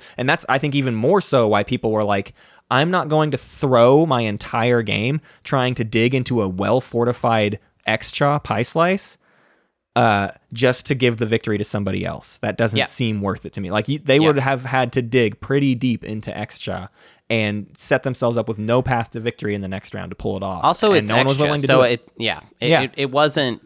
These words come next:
Speaker 2: it, it wasn't, um, it was the kind of thing where, like, it was kind of perfect for Xcha because Xcha was in between,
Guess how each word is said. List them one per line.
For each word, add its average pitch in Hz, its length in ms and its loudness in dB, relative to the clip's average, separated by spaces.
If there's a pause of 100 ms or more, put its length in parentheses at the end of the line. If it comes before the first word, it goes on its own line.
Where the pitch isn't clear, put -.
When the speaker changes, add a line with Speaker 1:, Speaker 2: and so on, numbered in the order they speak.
(160)
Speaker 2:
it, 123 220 -4
it 127 160 -6
wasn't, 123 640 0
um, 98 460 -4
it 156 80 2
was 185 140 2
the 196 80 0
kind 196 180 0
of 170 80 -2
thing 160 200 0
where, 135 120 0
like, 110 340 0 (960)
it 156 140 -2
was 180 140 0
kind 262 160 0
of - 100 -4
perfect 165 360 2
for 101 120 -6
Xcha 85 380 -6
because 104 260 -6
Xcha 131 320 -2
was 113 160 0
in 139 220 -2
between, 120 640 -2